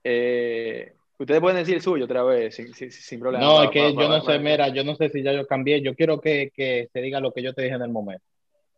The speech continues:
Speaker 1: Está
Speaker 2: Yo
Speaker 1: bien.
Speaker 2: confío, yo confío en mí.
Speaker 1: <laughs> Bueno, vo-, voy a arrancar con Maravilla en el primer partido del Atleti Chelsea, que nos dijo que para él el Chelsea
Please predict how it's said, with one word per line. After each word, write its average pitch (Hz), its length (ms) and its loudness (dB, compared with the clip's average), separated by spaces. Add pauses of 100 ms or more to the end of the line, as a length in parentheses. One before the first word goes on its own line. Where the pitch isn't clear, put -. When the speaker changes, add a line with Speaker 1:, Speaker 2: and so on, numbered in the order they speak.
(400)
Speaker 1:
Está - 160 -2
Speaker 2:
Yo 120 60 4
Speaker 1:
bien. 151 120 4
Speaker 2:
confío, 156 440 4
yo 170 240 2
confío 180 320 4
en 127 100 2
mí. 107 180 -4 (720)
Speaker 1:
<laughs> - 720 -8 (1800)
Bueno, 143 280 2
vo-, 143 180 -6
voy 147 80 0
a - 40 4
arrancar 180 200 0
con 165 100 -2
Maravilla 175 480 -2
en 135 140 -14
el 123 80 -12
primer 131 240 -6
partido 143 340 -4
del 117 120 -6
Atleti 120 260 -10
Chelsea, - 360 -6 (260)
que 113 500 -2
nos 117 240 -8
dijo 135 300 -2
que 113 500 0 (360)
para 113 260 4
él 131 80 2
el 123 160 -4
Chelsea 131 440 -2